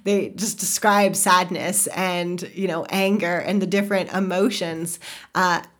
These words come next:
and of course, like, they've really made it a very small group of emotions there, but there are so many. And if you can kind of caricature them and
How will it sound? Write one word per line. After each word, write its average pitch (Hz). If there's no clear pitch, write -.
and 208
of 202
course, 233
like, 208
they've 214
really 202
made 190
it 185
a 185
very 185
small 185
group 202
of 180
emotions 185
there, 165
but 165
there 208
are 214
so 240
many. 202
And 220
if 233
you 262
can 330
kind 240
of 190
caricature 208
them 294
and 202